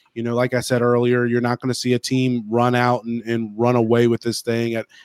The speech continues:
at fourteen and two or something like that in conference play. That's a lot of competition. It's really hard to grind out some of these wins on the road, and, and you gotta do the same thing at home. I mean, we, we still got,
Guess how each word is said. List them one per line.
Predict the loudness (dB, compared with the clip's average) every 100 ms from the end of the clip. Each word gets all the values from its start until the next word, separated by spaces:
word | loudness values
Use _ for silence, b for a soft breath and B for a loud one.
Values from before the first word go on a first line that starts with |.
| B
at | -10
fourteen | -8 -6 -6 -4 -2
and | -2
two | 0 2
or | 2
something | -2 -4
like | -4
that | -2 -4
in | -4
conference | -4 -4 -6 -14
play. | -6 -2 0 -2 -4 B B B -14
That's | -8
a |
lot | -2 0
of | 0
competition. | -2 -2 0 -2 -2 -6
It's | -8 -10
really | -4 0 2 0
hard | 0 2 4 4 2
to | -4
grind | -4 -2 0 -2 -2
out | -4
some | -6 -6
of |
these | -4 -6
wins | -6 -6 -4
on | -6 -4
the | -6
road, | -6 -4 -2 -2 -6 b b b b
and, | -6 -4 0
and | 0 2
you |
gotta | 2 4
do | 2
the | 2
same | 2 2
thing | 2 0
at | 0
home. | 0 0
I | 0
mean, | 0
we, | 2
we | 2 2
still | 0
got, | 2 2